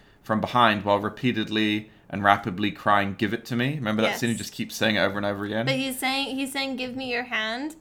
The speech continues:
Speaker 2: but, oh my God, look at the moon. I thought it was something else.
Speaker 1: So they say, "It may be intended to bring into mind a homosexual encounter,
Speaker 2: Well,
Speaker 1: implying that
Speaker 2: you
Speaker 1: Nick is as gay as the people he hates."
Speaker 2: Yeah, you even asked,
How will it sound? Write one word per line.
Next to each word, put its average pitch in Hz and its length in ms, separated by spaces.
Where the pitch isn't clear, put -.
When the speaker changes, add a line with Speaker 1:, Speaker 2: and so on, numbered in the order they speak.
Speaker 2:
but, 233 400
oh 302 100
my 302 180
God, 262 260
look 320 160
at 294 60
the 262 80
moon. 339 320
I 302 80
thought 302 260
it 262 40
was 262 140
something 254 320
else. - 580
Speaker 1:
So 107 260
they 101 160
say, 107 320
"It 101 160
may 117 220
be 113 180
intended 110 680
to 104 120
bring 110 260
into 107 220
mind 101 420
a 95 60
homosexual 113 840
encounter, 98 540
Speaker 2:
Well, 95 140
Speaker 1:
implying 104 180
that - 140
Speaker 2:
you - 60
Speaker 1:
Nick 113 360
is 104 160
as 98 120
gay 104 340
as 98 160
the - 80
people 101 320
he 98 60
hates." 95 520
Speaker 2:
Yeah, 330 80
you 285 240
even 302 320
asked, 269 380